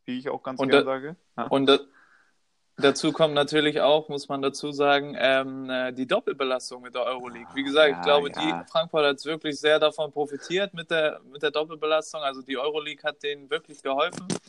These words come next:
Speaker 2: ähm, weil die halt dann genug Spiele hatten, um sich zu finden und um, ähm, ja, da-, die, die Philosophie des Trainers zu verinnerlichen. Und mittlerweile läuft's. Und, äh, für Düsseldorf muss man sagen, auf jeden Fall,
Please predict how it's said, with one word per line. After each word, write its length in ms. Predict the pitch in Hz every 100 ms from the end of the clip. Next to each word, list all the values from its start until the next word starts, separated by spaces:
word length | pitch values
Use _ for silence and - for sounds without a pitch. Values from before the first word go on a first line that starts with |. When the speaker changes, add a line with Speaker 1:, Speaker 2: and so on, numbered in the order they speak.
| - - -
Speaker 2:
ähm, 160 | - 123
weil 140 | 127 127
die 120 | 135
halt 220 | 135 135
dann 180 | 135 131
genug 280 | 135 143 143
Spiele 340 | - 160 165
hatten, 240 | 143 151 139
um 120 | 139
sich 200 | 143 139
zu 120 | 143
finden 480 | - 165 190 175 156
und 200 | 135 131
um, 480 | 127 131 131 131 - _ _ _ - -
ähm, 440 | 123 120 120 120
ja, 300 | 123 131 120 - _ -
da-, 240 | 127 123
die, 400 | 120 127 127 127
die 120 | 127
Philosophie 520 | 120 135 127 135 156
des 160 | 147 139
Trainers 340 | - 147 147
zu 120 | 139 135
verinnerlichen. 720 | 139 110 147 127 123 135 127
Und 140 | 127
mittlerweile 560 | 127 131 123 127 127 127
läuft's. 480 | 123 135 139 - - _ _ _
Und, 300 | 123 123 123
äh, 180 | 123
für 180 | 120 135
Düsseldorf 460 | 123 139 143 139 131
muss 140 | 131
man 180 | 123 123
sagen, 360 | 123 123 127 123
auf 320 | - 120 -
jeden 240 | 127 131
Fall, 480 | 123 - 127 127 120